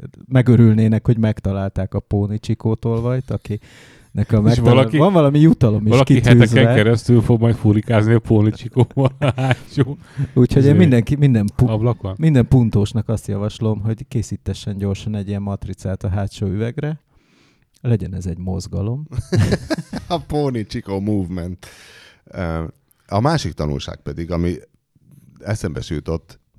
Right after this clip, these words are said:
Speaker 3: Pap Tibi mondta, hogy viszont ebből tudjuk, vagy te már eb-, amúgy is tudtad, vagy sejtetted, hogy a Véda mindenkit lefényképez?
Speaker 1: Persze. Tudtam.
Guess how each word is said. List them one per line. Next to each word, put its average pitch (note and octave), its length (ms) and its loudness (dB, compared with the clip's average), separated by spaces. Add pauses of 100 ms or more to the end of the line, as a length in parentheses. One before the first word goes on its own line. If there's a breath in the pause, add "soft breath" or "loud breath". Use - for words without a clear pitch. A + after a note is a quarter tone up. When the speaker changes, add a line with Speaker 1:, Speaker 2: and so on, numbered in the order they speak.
Speaker 3:
Pap F2 200 -4
Tibi D2+ 240 -6
mondta, D#2+ 380 -6
hogy E2 280 -6 (120)
viszont A2 400 -6
ebből E2 300 -6
tudjuk, A#2 580 -8 (120)
vagy G2 200 -6
te A2 120 -2
már G#2 240 -4
eb-, F#2 180 -4 (200)
amúgy G2 300 -4
is A#2 100 -4
tudtad, G#2+ 420 -10
vagy E2+ 160 -6
sejtetted, G2 580 -8 (120)
hogy F#2+ 120 -4
a G2+ 40 -2
Véda F#2+ 240 0
mindenkit F#2+ 440 -6
lefényképez? G2 800 -10 (260)
Speaker 1:
Persze. - 440 -8 (1120)
Tudtam. G2+ 440 -8